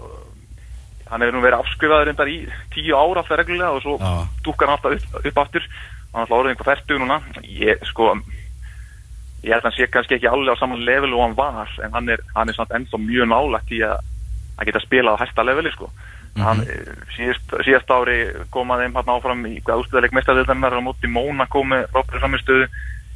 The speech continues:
Speaker 1: Leiknum á undan Tottenham, þá, þá var leikurinn á móti Fiorentina þar sem hann hélt hreinu og átti með frábæra vörslu. Þannig að það er ekki spurning um að hann sé mjög nálægt toppnum, en, en hann er kannski,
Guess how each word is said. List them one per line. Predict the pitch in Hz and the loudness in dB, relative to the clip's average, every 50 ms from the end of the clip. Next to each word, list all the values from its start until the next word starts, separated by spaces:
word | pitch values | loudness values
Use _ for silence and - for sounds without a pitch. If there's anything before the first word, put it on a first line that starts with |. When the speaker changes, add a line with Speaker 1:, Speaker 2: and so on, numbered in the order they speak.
| - - | -10 -4
Speaker 1:
Leiknum | 113 120 123 120 - - 117 117 | 0 0 0 0 0 -4 -4 -2
á | 117 117 | -2 -2
undan | 123 135 - - - 131 120 120 | -2 -4 -4 0 0 0 0 0
Tottenham, | 135 131 - 135 127 127 120 | -2 -4 -2 -2 -4 -4 -2
þá, | 117 110 101 104 - | -4 -4 -6 -6 -8
þá | 95 73 - - - 113 117 | -6 -6 -4 -2 0 2 2
var | 117 120 | 4 2
leikurinn | 123 - 127 117 | 2 0 -2 -4
á | 113 117 | -4 -4
móti | 101 110 - | -4 -4 0
Fiorentina | 117 110 107 104 - - 123 143 151 151 143 | 0 0 0 -2 -4 -6 -4 -2 2 2 2
þar | 135 131 135 | 2 2 0
sem | 131 131 | 0 0
hann | 131 131 - - - - - - - 120 - | 0 0 0 -6 -12 -16 -14 -12 -10 -4 0
hélt | 135 127 - 139 | 0 0 2 2
hreinu | 143 139 139 151 147 143 143 139 | 2 2 2 2 2 2 2 4
og | 135 127 120 - | 2 0 -2 -2
átti | - - 139 127 - - - - - - | -2 -2 -2 -2 -2 -4 -10 -14 -12 -4
með | 127 131 123 120 113 - | 0 2 2 2 2 2
frábæra | - 123 135 143 - 139 135 143 | 2 0 0 0 0 -2 -2 -2
vörslu. | 139 - 139 139 - - - - - - - - - - - | -4 -6 -8 -12 -12 -12 -16 -16 -16 -16 -14 -14 -14 -12 -10
Þannig | - 107 104 104 | -6 -2 0 2
að | 107 107 - - | 2 2 2 0
það | 110 110 | -4 -8
er | 113 110 | -8 -8
ekki | 110 104 | -8 -8
spurning | - - 120 120 120 110 | -6 -6 -6 -6 -6 -4
um | 110 110 | -2 0
að | 110 110 | 0 0
hann | - | 2
sé | - 123 117 113 113 - - - - 117 | 2 4 4 4 4 2 -2 -8 -8 -4
mjög | 120 120 120 120 | -4 -2 0 2
nálægt | 120 123 151 170 147 113 110 - - | 2 2 2 0 0 0 -2 -2 -4
toppnum, | 139 131 - - 107 104 104 101 | -6 -6 -6 -8 -6 -4 -4 -4
en, | 98 101 - - - | -4 -8 -10 -6 -6
en | 107 107 - - - - | -4 -4 -4 -8 -8 -6
hann | - 107 104 | -6 -4 -4
er | 104 - | -4 -2
kannski, | 110 104 - 107 104 | -4 -4 -2 -2 -2